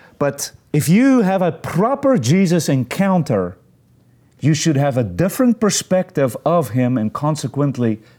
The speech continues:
live a different life. That's what I'm after this morning. Do you see according to the self?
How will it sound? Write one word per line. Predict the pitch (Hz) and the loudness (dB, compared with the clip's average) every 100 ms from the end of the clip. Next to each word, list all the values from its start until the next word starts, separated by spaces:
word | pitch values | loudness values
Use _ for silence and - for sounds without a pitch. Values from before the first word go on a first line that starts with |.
| _ | _
live | 101 151 131 107 90 _ _ - | 0 2 2 0 -6 _ _ -4
a | 110 | -4
different | 85 85 135 - 101 98 - _ _ _ | -2 -2 -4 -2 -4 -4 -6 _ _ _
life. | 82 98 85 73 - - _ _ _ _ _ | -4 -4 -4 -8 -18 -20 _ _ _ _ _
That's | 117 123 | -6 -4
what | 143 | -2
I'm | 135 127 | -2 -2
after | 123 120 123 | -2 -4 -4
this | 107 104 - | -4 -4 -2
morning. | 113 110 101 87 _ _ - - 98 | 0 0 -2 -6 _ _ -20 -18 -4
Do | 143 202 | 2 4
you | 220 254 254 247 - | 6 4 4 2 -4
see | - - 220 214 208 | -6 0 2 4 2
according | - 165 165 160 | 0 0 0 0
to | 143 | 0
the | 123 | 0
self? | - 160 190 277 - | 0 0 0 0 -4